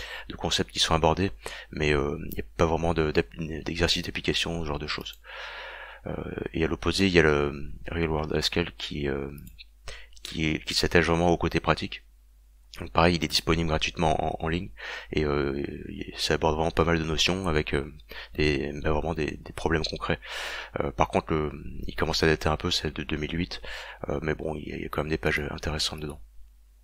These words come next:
Euh, au, sur les livres payants, alors il, pareil, il y a pas mal de livres. Donc, euh, là, ce que je donne, c'est vraiment très, très superficiel, hein, mais, euh, au niveau des livres, il y a, euh, celui-ci qui est sorti il y a pas très longtemps et qui est assez intéressant aussi, qui a, euh, assez bonne réputation.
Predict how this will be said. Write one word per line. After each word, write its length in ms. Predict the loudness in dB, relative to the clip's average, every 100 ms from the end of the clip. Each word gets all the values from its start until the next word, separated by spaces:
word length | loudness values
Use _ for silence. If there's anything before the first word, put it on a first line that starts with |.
| -20 -20 -20 -16 -14 -14 -14 -12 -12 -12 -6
Euh, 560 | -2 -2 -2 -2 -4 -6 -4
au, 300 | 0 2 2
sur 160 | 2 4
les 100 | 2
livres 280 | 2 2 4
payants, 380 | 4 4 0 -6 -12 0
alors 160 | 0
il, 80 | 0
pareil, 220 | 4 6
il 40 | 6
y 40 |
a 20 |
pas 140 | 4 6
mal 140 | 6
de 80 | 6
livres. 360 | 4 0 -2 -10 -10
Donc, 180 | -8 -2
euh, 140 | 0 0
là, 100 | 0
ce 80 |
que 80 | 0
je 80 | 2
donne, 100 | 2
c'est 120 | 2
vraiment 120 | -2
très, 140 | -2 0
très 140 | 0
superficiel, 580 | 0 2 2 2 2 2
hein, 100 | 2
mais, 140 | -2 -10 -12 -10 -8 -10 -8
euh, 220 | -6 -4 -6 -8 -12 -8
au 120 | -6
niveau 200 | -2 0
des 120 | 2 2
livres, 200 | 0 4
il 60 |
y 40 | 6
a, 80 |
euh, 240 | 6 4 0 -4 -10 -2
celui-ci 520 | -2 0 -2 -2 -2
qui 180 | -4 0
est 40 |
sorti 280 | -2 0 0
il 40 |
y 20 |
a 20 | 0
pas 120 | 0
très 120 | -2
longtemps 440 | -2 0 0 0
et 60 | -2
qui 280 | -4 0 2
est 20 |
assez 260 | 4 4 2
intéressant 420 | 2 2 2 0
aussi, 220 | 0 -2
qui 100 | 0
a, 40 | 0
euh, 180 | 0 -2 -2 -2 -2
assez 200 | 0 0
bonne 160 | 0
réputation. 480 | 0 -4 -4 -4 -6